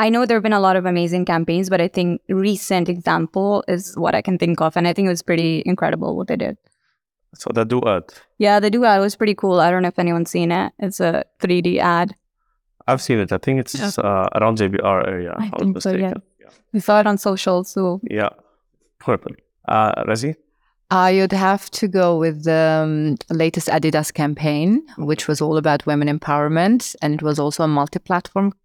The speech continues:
Speaker 3: campaign. Uh, it was very well, um, uh, the idea was great, the execution was great. Um,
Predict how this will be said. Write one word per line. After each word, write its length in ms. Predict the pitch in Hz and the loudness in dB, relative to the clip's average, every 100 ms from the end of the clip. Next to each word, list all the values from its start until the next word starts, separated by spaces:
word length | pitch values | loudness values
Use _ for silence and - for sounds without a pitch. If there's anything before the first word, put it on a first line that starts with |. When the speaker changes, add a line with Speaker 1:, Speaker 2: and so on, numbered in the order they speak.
| - | -4
Speaker 3:
campaign. 640 | 196 196 208 208 262 269 - | -2 0 0 2 2 -2 -4
Uh, 300 | 165 151 143 | 0 0 0
it 60 | 160 | 0
was 160 | 156 | 0
very 200 | - 147 | 0 2
well, 380 | 147 147 143 139 - | 2 2 2 0 -2
um, 520 | 160 139 139 139 139 - _ _ _ - | 0 0 0 -2 -6 -14 _ _ _ -6
uh, 380 | 151 143 139 143 - _ 127 _ _ _ 160 | -2 0 0 -2 -8 _ _ _ _ _ _
the 120 | 151 | 0
idea 320 | 156 165 240 226 | 2 4 4 4
was 160 | 190 | 2
great, 280 | - 147 147 | 0 -2 0
the 80 | 147 | -2
execution 540 | 143 - - 160 160 | -2 -6 -6 -4 -2
was 140 | 151 - | -2 -4
great. 500 | - 139 139 - - | -4 -2 -2 -6 -6
Um, 560 | 151 143 139 135 139 | -2 0 0 -2 -2